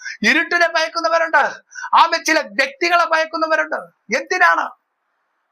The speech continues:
ദൈവത്തിന്റെ സന്നിധിയിൽ നമ്മൾ പ്രാർത്ഥിച്ചാൽ ദൈവം നമ്മുടെ ജീവിതത്തിനകത്ത്, ആമേൻ, അത്ഭുതം പ്രവർത്തിക്കുവാനായിട്ടിടയാകും. Praise the Lord. ആമേൻ. ഞാൻ ആദ്യത്തെ, ആമേൻ,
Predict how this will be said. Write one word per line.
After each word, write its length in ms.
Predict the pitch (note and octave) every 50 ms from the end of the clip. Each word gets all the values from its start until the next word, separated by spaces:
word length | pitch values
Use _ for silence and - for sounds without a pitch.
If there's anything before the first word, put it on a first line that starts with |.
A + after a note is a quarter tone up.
| _ _ _ _ - A#3+ - - - D#3+ - - _ _ _ _ _ _ _ _ _ _ - F3
ദൈവത്തിന്റെ 840 | F#3+ B3 C#4 D4+ D#4 D#4+ D#4+ D#4+ D#4+ D#4+ - - D#4 D#4 D#4 D#4+ C#4+
സന്നിധിയിൽ 540 | - - C#4+ D4 D4+ D4+ D4 D4 C#4+ C#4 C#4+
നമ്മൾ 200 | C#4+ C4+ D4 C#4
പ്രാർത്ഥിച്ചാൽ 760 | C4+ - C4 C4+ C4+ C4+ - B3 - B3+ A#3 A3 G3 F3 - - - - - - - _
ദൈവം 480 | - B3 C4+ C#4+ D#4+ E4+ E4+ E4 D#4+ D#4+
നമ്മുടെ 260 | D#4 C#4+ C#4+ D4 C#4
ജീവിതത്തിനകത്ത്, 1300 | B3+ - - - C#4+ D4+ E4 D#4+ E4 D4+ D#4 D4 D4+ D4+ C#4 C4+ C4+ C4 C4+ C4+ C4+ - C4 B3+ A#3 G#3 - - - - - - - -
ആമേൻ, 320 | G3+ B3 C4+ C4+ C4+ B3+
അത്ഭുതം 440 | A#3+ A#3+ B3 - - - B3+ C4+ A#3
പ്രവർത്തിക്കുവാനായിട്ടിടയാകും. 1300 | B3 A#3+ A3+ A3+ - - A3 F#3+ - G#3+ G#3+ G#3+ G#3+ G3+ G3+ F#3+ - F#3 F3+ F3 E3+ D#3 D#3+ D#3 - _ _ _ _ _ _ _ _ _ _ _ _ _ _ _ _ _ _ _ _ _ _ _ _ -
Praise 160 | G3+ A3 -
the 100 | - -
Lord. 160 | - - - _ _ - - - - - - -
ആമേൻ. 260 | B3+ D4 D#4 D4+ D4+
ഞാൻ 180 | C#4+ D4+ D#4 D#4
ആദ്യത്തെ, 680 | D4 A#3+ A3 A#3+ C#4 D4 G#3+ - D4 D4+ D#4 D#4+ D#4
ആമേൻ, 380 | D4+ C#4 A#3 C4 D4+ D#4+ D#4